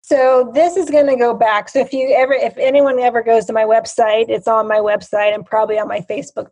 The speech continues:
page. But, um, this, so now it's been twenty-three years ago, was my first time ever outside the United States with my husband. I think we were engaged back then after college.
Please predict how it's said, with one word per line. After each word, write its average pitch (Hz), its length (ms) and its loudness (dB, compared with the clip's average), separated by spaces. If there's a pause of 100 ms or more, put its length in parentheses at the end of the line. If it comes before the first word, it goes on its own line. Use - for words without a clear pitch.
page. 202 400 -10
But, 220 280 0 (440)
um, 240 560 0
this, 262 380 0
so 233 580 2
now 226 260 0
it's 226 140 -2
been 220 160 -8
twenty-three 226 560 -6
years 220 320 0
ago, 247 260 2
was 233 160 -2
my 214 140 -2
first 214 340 -6
time 214 380 -4
ever 214 280 -4
outside 202 300 -2
the 226 60 -8
United 208 260 -8
States 214 300 -8
with 214 100 -18
my 202 160 -6
husband. 220 500 -4
I 214 80 -2
think 214 160 -12
we 202 100 -12
were 190 180 -8 (140)
engaged 202 500 -14
back 202 240 -4
then 226 200 -2
after 214 340 -6
college. 226 560 0